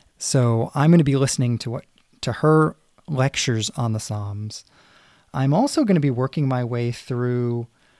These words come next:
Alec Moyer's Psalms by the Day, which is just a, he calls it a devotional translation of the Psalms. Really, this is just an academic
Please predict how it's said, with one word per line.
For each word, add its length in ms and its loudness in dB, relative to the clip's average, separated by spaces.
Alec 380 0
Moyer's 640 0
Psalms 560 0
by 240 0
the 120 -2
Day, 600 -4
which 160 -4
is 140 -2
just 320 -2
a, 280 0
he 240 -8
calls 260 0
it 80 0
a 60 0
devotional 580 0
translation 840 -2
of 180 -8
the 80 -6
Psalms. 640 -8
Really, 320 8
this 180 2
is 80 4
just 240 2
an 140 -2
academic 960 4